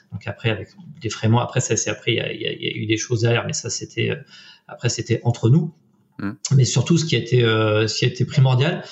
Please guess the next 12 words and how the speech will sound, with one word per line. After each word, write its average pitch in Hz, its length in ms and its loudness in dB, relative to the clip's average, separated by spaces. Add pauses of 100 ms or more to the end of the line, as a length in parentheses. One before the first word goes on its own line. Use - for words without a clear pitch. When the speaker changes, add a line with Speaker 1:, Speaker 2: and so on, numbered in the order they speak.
(300)
Speaker 1:
euh, 113 440 2
c'est 107 200 -2
ne 107 120 4
pas 107 180 0
laisser 156 240 2
tomber 131 220 4
les 123 80 6
mariés. 127 440 2 (260)
Ils 113 100 -2
vont 117 140 4
tous, - 640 -2 (240)
tous, - 520 -2